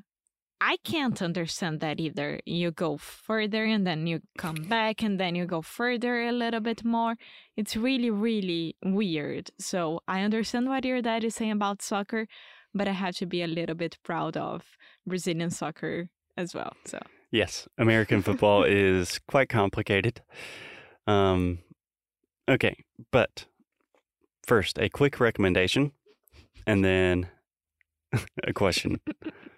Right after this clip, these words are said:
Speaker 2: You said the masculine and feminine. I was hearing you say masculine and feminine
Speaker 1: I
Speaker 2: or something
Speaker 1: got
Speaker 2: like
Speaker 1: a
Speaker 2: that.
Speaker 1: little bit confused
Speaker 2: So let's
Speaker 1: <laughs> when
Speaker 2: try
Speaker 1: I
Speaker 2: that
Speaker 1: was
Speaker 2: one more
Speaker 1: trying to
Speaker 2: time.
Speaker 1: say.
Speaker 2: Masculine?
Speaker 1: Masculine.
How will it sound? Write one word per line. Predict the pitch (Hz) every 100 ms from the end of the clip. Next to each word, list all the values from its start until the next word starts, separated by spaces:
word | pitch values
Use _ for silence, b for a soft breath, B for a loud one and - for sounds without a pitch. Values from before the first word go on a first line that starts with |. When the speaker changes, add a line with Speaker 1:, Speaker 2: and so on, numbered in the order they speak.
| B B B -
Speaker 2:
You | 110
said | - 117 107 104 110 - _ -
the | 107 101 95
masculine | 90 101 120 - - 120 127 123 123 -
and | 104 104 98
feminine. | - - 92 87 85 - 98 _ _ _ _ _ _ _ _ _ _ _ _ -
I | 104 104
was | 110 107
hearing | - 113 107 104
you | 101
say | - 101
masculine | 95 98 98 98 98 101 117 - - 139 135 147 156 160 - -
and | 110 104
feminine | - 113 110 101 92 87 85
Speaker 1:
I | - -
Speaker 2:
or | -
something | - 208 90
Speaker 1:
got | 185
Speaker 2:
like | 208
Speaker 1:
a | 190
Speaker 2:
that. |
Speaker 1:
little | 190 190
bit | 185 185 -
confused | 208 175 202 175 170 170 -
Speaker 2:
So | -
let's | 101 -
Speaker 1:
<laughs> |
when | 220
Speaker 2:
try | 117
Speaker 1:
I |
Speaker 2:
that | 107 101
Speaker 1:
was |
Speaker 2:
one | 101 104
more | 104
Speaker 1:
trying | - 107 110 127
to |
Speaker 2:
time. | -
Speaker 1:
say. | 95
Speaker 2:
Masculine? | 98 101 113 - - 127 139 170 -
Speaker 1:
Masculine. | 208 185 190 - 240 247 254 254